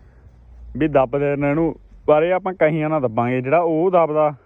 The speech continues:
ਉਹਦੇ ਨਾਲ ਪ੍ਰੈਸ ਹੋ ਕੇ ਸਾਈਡਾਂ ਨੂੰ ਮਿੱਟੀ ਜ਼ਿਆਦਾ ਢਾਲ ਦਿੰਦੀ ਹੈਗੀ। ਤੇ ਆਹ ਜਿਵੇਂ ਹੰਪ ਜਿਹੇ ਬਣੇ ਨੇ, ਇਹ ਆਪਾਂ ਕਰਾਉਣਾ, ਕੱਲ੍ਹ ਨੂੰ ਕਰਾਂਗੇ ਸੈੱਟ। ਸਾਰਾ ਟੋਆ ਮਤਲਬ ਆਪਾਂ ਕੱਲ੍ਹ ਨੂੰ ਤਿਆਰ ਕਰ ਦੇਣਾ ਇਹ।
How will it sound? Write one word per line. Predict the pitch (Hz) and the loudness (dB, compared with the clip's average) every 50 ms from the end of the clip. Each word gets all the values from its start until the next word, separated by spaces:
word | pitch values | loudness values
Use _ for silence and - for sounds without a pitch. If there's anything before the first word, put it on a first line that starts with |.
| _ _ _ _ _ _ - - _ - - _ _ _ _ _ _ - | _ _ _ _ _ _ -20 -20 _ -20 -20 _ _ _ _ _ _ -8
ਉਹਦੇ | - 151 151 175 | -4 0 0 2
ਨਾਲ | 190 202 196 | 2 0 0
ਪ੍ਰੈਸ | 202 175 170 165 - - | 2 0 0 0 0 -4
ਹੋ | 160 | -4
ਕੇ | 147 180 170 | -2 -2 -2
ਸਾਈਡਾਂ | 147 156 147 131 147 151 | -2 -2 -2 -2 -2 -2
ਨੂੰ | 151 147 | -2 -4
ਮਿੱਟੀ | 143 - - 151 | -4 -4 -4 0
ਜ਼ਿਆਦਾ | 147 147 151 156 151 | 0 2 2 2 0
ਢਾਲ | 151 165 165 151 127 | 0 -2 -4 -4 -4
ਦਿੰਦੀ | 123 117 110 113 | -6 -6 -6 -6
ਹੈਗੀ। | 113 110 107 107 104 - _ _ _ _ _ _ _ _ _ _ _ _ _ _ _ _ _ _ _ _ _ _ _ _ _ _ _ _ _ _ _ _ - | -6 -6 -8 -10 -12 -14 _ _ _ _ _ _ _ _ _ _ _ _ _ _ _ _ _ _ _ _ _ _ _ _ _ _ _ _ _ _ _ _ -6
ਤੇ | 139 139 135 131 131 131 131 - _ | -4 -2 -2 -2 -2 -2 -4 -4 _
ਆਹ | 139 151 | -4 -4
ਜਿਵੇਂ | 165 180 185 180 165 | -4 -4 -4 -4 -4
ਹੰਪ | 151 147 139 135 - | -4 -4 -6 -4 -2
ਜਿਹੇ | 180 175 185 | -2 -2 0
ਬਣੇ | 170 156 156 151 147 | -2 -2 -4 -4 -6
ਨੇ, | 151 151 147 135 - _ _ _ - - - _ _ _ _ _ _ _ _ _ _ _ _ _ _ _ _ - | -6 -8 -8 -10 -14 _ _ _ -20 -20 -20 _ _ _ _ _ _ _ _ _ _ _ _ _ _ _ _ -6
ਇਹ | 143 151 | -2 -2
ਆਪਾਂ | 156 160 - 165 165 | -2 -2 -2 -4 -6
ਕਰਾਉਣਾ, | 156 - 147 147 147 160 175 190 175 | -6 -2 -2 -2 0 0 -2 -4 -2
ਕੱਲ੍ਹ | 151 151 151 | 0 -2 -2
ਨੂੰ | 165 190 | -2 -2
ਕਰਾਂਗੇ | 170 170 160 160 165 165 | -2 -2 0 0 -2 -2
ਸੈੱਟ। | 160 - 127 123 - - 160 156 143 - _ _ - - _ - - - - - - - - - - _ - - _ _ _ _ | -2 -2 -4 -4 -2 -2 -2 -2 -4 -10 _ _ -20 -20 _ -20 -20 -20 -20 -20 -20 -20 -20 -20 -20 _ -20 -20 _ _ _ _
ਸਾਰਾ | 135 131 139 170 175 | -2 0 0 0 0
ਟੋਆ | 165 170 151 151 | 0 0 0 0
ਮਤਲਬ | 151 147 139 147 147 | 0 0 0 2 2
ਆਪਾਂ | 147 139 151 147 | 2 0 0 -2
ਕੱਲ੍ਹ | 143 151 | 0 0
ਨੂੰ | 156 170 | -2 -2
ਤਿਆਰ | - 160 143 147 143 | -2 0 0 0 0
ਕਰ | 131 131 123 113 | -2 -2 -2 -2
ਦੇਣਾ | 110 107 110 107 | -4 -4 -6 -6
ਇਹ। | 104 107 107 | -8 -8 -10